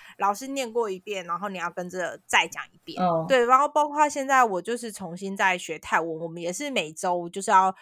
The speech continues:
Speaker 1: 把自己的声音录下来给老师，
Speaker 2: 哦。
Speaker 1: 他要看，听你的声音，听你的长短音什么有没有念对。
Speaker 2: 哇塞。
Speaker 1: 那我觉得就是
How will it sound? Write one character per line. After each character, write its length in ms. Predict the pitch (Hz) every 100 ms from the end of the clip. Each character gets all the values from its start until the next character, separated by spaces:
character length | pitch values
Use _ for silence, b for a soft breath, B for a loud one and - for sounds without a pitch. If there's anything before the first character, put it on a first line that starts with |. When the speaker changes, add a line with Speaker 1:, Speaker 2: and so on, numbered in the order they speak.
| b b
Speaker 1:
把 160 | 170 160
自 140 | -
己 80 | 220
的 100 | 185
声 160 | - 185
音 140 | 190
录 180 | 220 175
下 260 | 208 147
来 220 | 135 131 175
给 120 | 156
老 220 | 147 -
师， 400 | - - 131 - -
Speaker 2:
哦。 200 | 180 175
Speaker 1:
他 100 | 180
要 180 | 233 190
看， 200 | - -
听 200 | - 269
你 120 | 269
的 120 | 185 170
声 320 | - 180 180
音， 200 | 180 175
听 200 | - 247
你 60 |
的 80 | 196
长 260 | 190 202 190
短 220 | 196 175
音 140 | 185
什 100 | 190
么 100 | 170
有 120 | 170 170
没 100 | 185
有 140 | 185
念 260 | 185 185 165
对。 220 | 214 185
Speaker 2:
哇 120 | 165
塞。 320 | - - - 311
Speaker 1:
那 160 | 294
我 180 | 247 208
觉 180 | 196 208
得 200 | 233 240
就 160 | 262
是 260 | 262 302 277